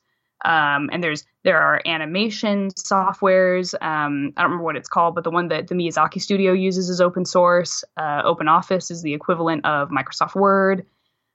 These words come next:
Um, there are several programs that are trying to ape Photoshop right now. Um, I, I'm not as kept up 'cause I have, I have Photoshop. Um, but I know that there are programs that are kinda making their way,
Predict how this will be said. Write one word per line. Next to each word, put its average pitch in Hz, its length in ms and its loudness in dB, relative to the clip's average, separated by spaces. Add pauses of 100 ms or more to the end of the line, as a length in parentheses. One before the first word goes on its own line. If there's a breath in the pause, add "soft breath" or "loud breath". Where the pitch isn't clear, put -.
(160)
Um, 165 500 2
there 220 200 4
are 202 100 4
several 320 720 0 (640)
programs 311 500 2
that 214 100 -2
are 202 80 -2
trying 220 260 -4
to - 100 -6
ape 202 220 -6
Photoshop 226 560 0
right 262 180 0
now. 254 420 2 (200)
Um, 160 600 -2 (840)
I, 170 280 2
I'm 208 280 2
not 190 240 4
as 165 220 -8
kept - 260 -8
up 165 160 -4
'cause - 120 -6
I 156 80 -2
have, 156 200 -6
I 147 100 -4
have 151 340 -2
Photoshop. 190 600 2 (440)
Um, 156 420 -2
but 175 120 0
I 165 80 0
know 165 160 -6
that 160 160 -6
there 151 160 -4
are 156 260 2
programs 170 400 -2
that 160 60 -4
are 160 80 -4
kinda 170 180 -4
making 160 300 -6
their 160 100 -4
way, 156 440 -2